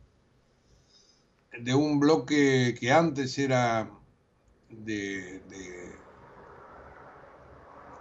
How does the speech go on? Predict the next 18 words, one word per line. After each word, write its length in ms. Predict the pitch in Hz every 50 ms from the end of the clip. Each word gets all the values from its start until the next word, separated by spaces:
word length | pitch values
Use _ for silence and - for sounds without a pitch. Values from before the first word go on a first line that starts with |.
| - - - - - 117
del, 160 | 117 110 101 - - - - - -
del 160 | 104 101 -
kirchnerismo 680 | - 131 127 127 143 147 160 190 208 196 170 165 160 143
y 60 | 113
que 80 | 120 117
después 420 | 110 110 - 127 123 120 117 -
se 140 | - 135 156
abrió, 460 | 175 196 220 240 240 240 240 - - - _ - - - - _ _ _ _ _ _ _ _ _ _ _ -
y 200 | - 208 208 175
también 680 | 190 214 214 214 208 214 208 196 196 196 208 214 208 - - _ _ _ _ _ -
Alberto 500 | - 165 165 151 160 175 175 175 - 185
Hueretilnec, 840 | 180 180 185 185 190 175 208 208 196 160 151 156 170 175 175 - - - - - - - - - - - - -
de 200 | - 127 151 143
Juntos 420 | 131 - 165 170 170 143 147 - -
Somos 300 | 160 156 156 151 135 131
Río 180 | 165 180 190
Negro, 580 | 196 202 196 170 147 147 151 165 170 175 175 - - - - - - - - - - - - - - - - - - - - - - - - - - - - - - - - - - - - - - - -
quien 400 | - 233 240 240 240 233 220